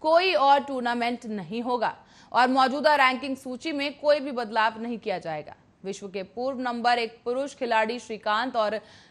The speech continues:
लंदन खेलों यानी दो हज़ार बारह ओलंपिक की कांस्य पदक विजेता साइना की उम्मीदें लगभग उसी वक्त टूट गई थी जब कोविड नाइनटीन महामारी के कारण सिंगापुर में होने वाले ओलंपिक क्वालिफायर के आखिरी टूर्नामेंट को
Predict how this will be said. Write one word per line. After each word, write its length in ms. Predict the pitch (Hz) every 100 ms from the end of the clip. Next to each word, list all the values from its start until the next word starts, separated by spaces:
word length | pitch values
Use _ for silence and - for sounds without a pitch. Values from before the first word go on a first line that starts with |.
| -
लंदन 400 | 247 262 302 302
खेलों 400 | - 240 254 214 - _ _ _
यानी 180 | 214 240
दो 140 | 240 240
हज़ार 220 | 254 254
बारह 280 | 226 233 247
ओलंपिक 540 | 233 220 220 277 247
की 240 | - 240 262 - _ _ _ _ -
कांस्य 460 | 240 262 294 - 339
पदक 440 | 262 233 247 247
विजेता 500 | 226 220 226 226 220 147 202 -
साइना 440 | - 269 311 359
की 120 | 311
उम्मीदें 360 | 254 220 220 233
लगभग 460 | 233 220 240 190 196
उसी 300 | 262 - 339
वक्त 260 | 233 233 -
टूट 200 | 202 170
गई 160 | 190
थी 180 | 190 208 - 185
जब 160 | 185
कोविड 300 | - 190 190
नाइनटीन 380 | 190 185 175 220
महामारी 540 | 208 196 190 190 240 311
के 140 | 247
कारण 420 | 233 247 240 247 - - - -
सिंगापुर 540 | 330 339 330 349 370
में 140 | 359
होने 280 | 302 277 285
वाले 260 | 269 262 277
ओलंपिक 560 | 269 233 233 262 262
क्वालिफायर 600 | 254 220 220 240 220 240
के 180 | 247 247
आखिरी 500 | - - 247 - 294
टूर्नामेंट 600 | 262 226 220 190 208 226
को 160 | -